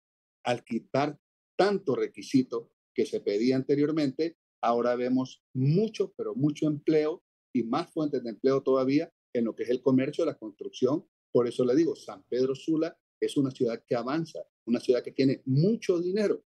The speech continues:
Y es que la administración, licenciado Aldo, de un edil es piramidal.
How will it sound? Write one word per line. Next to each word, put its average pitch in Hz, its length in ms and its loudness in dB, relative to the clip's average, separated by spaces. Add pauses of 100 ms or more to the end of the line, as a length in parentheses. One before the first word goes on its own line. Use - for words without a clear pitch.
(420)
Y 135 160 4
es 131 140 -2
que 160 160 -2
la 160 100 -2
administración, 160 1040 -2 (540)
licenciado 120 640 0
Aldo, 113 400 -2 (580)
de 117 460 0 (100)
un 139 240 4
edil 143 500 0 (460)
es - 180 -8
piramidal. 139 600 0